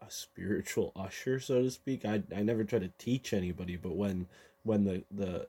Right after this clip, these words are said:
uh, opportunity presents itself, I'm always there to, to offer, you know, what I've learned. And, and I think that is why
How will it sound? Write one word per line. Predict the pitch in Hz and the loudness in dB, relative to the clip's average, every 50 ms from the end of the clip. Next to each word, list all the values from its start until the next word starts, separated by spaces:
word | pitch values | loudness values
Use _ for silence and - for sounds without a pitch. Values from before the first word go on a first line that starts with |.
| _ - | _ -12
uh, | - | -10
opportunity | 95 92 87 101 117 107 - 101 98 113 110 107 101 | -8 -6 -2 -2 -2 -2 -4 -4 -2 0 2 2 2
presents | 101 - 98 92 82 104 110 120 120 - | 0 -2 -4 -2 0 0 2 0 0 -2
itself, | - 95 87 - 104 98 95 90 - | -6 -8 -8 -8 -8 -10 -10 -10 -8
I'm | 98 98 | -6 -2
always | 101 98 95 92 87 - - | -2 -2 -2 -2 -4 -4 -2
there | 95 95 95 92 90 | -2 -2 0 -2 -2
to, | 90 90 - - _ _ _ - - 98 | -4 -6 -8 -10 _ _ _ -16 -12 -10
to | 90 92 - | -10 -10 -8
offer, | - 92 92 90 - - 92 90 87 85 - _ _ _ _ - | -8 -8 -8 -8 -8 -8 -8 -8 -8 -8 -10 _ _ _ _ -6
you | 101 98 | -6 -4
know, | 87 80 | -4 -4
what | 85 90 92 90 | -4 -2 -2 -2
I've | 90 90 - 92 | -4 -4 -2 2
learned. | 104 135 160 156 135 120 104 104 | 4 6 8 8 6 6 6 4
And, | 98 98 90 - - - - - - - | 2 0 0 -6 -12 -20 -20 -20 -12 -4
and | - 110 | -2 0
I | 107 | 0
think | 104 - - 127 117 - - | 0 2 0 0 0 2 2
that | 110 107 107 107 104 | 0 2 2 2 4
is | 107 110 104 98 - - - _ - - - _ _ _ - | 4 4 4 2 0 -4 -6 _ -20 -20 -20 _ _ _ -10
why | 104 98 104 110 113 113 110 110 110 110 107 110 - | -4 2 6 6 8 8 6 4 4 2 2 0 0